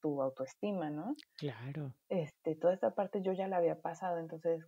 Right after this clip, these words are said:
Speaker 1: cuando me divorcio, o sea, llegué a vivir con amigas, en el cual uno me,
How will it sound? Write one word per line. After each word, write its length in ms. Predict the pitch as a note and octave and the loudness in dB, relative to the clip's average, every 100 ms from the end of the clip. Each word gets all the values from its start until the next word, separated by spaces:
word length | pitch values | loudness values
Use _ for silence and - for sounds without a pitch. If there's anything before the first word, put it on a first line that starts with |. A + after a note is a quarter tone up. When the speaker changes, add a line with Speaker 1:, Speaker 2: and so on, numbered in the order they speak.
| _ - | _ 2
Speaker 1:
cuando 260 | F3 E3 | 2 2
me 160 | E3 D#3+ | 0 0
divorcio, 880 | D#3+ D#3 E3+ F3+ E3+ F#3+ F3+ A3+ D4+ _ _ _ - | 0 2 2 2 0 -2 0 -2 -6 _ _ _ -10
o 160 | E3+ | -8
sea, 160 | D#3+ D3+ | -6 -4
llegué 720 | D3+ D3+ D#3 D#3 D3+ D3+ D#3 | -2 0 2 4 4 2 0
a 60 | |
vivir 280 | D#3 D#3 D#3 | 0 0 0
con 200 | E3 E3+ | 0 0
amigas, 560 | E3 F3+ E3+ E3 E3+ - _ _ _ _ _ _ - | -2 -2 0 0 -2 -10 _ _ _ _ _ _ -4
en 120 | E3 | -2
el 80 | D#3 | 8
cual 180 | F3 F3 | 8 8
uno 260 | G3+ A#3+ | 6 4
me, 540 | B3 F3+ D#3+ D3+ D3 | 4 2 2 0 -2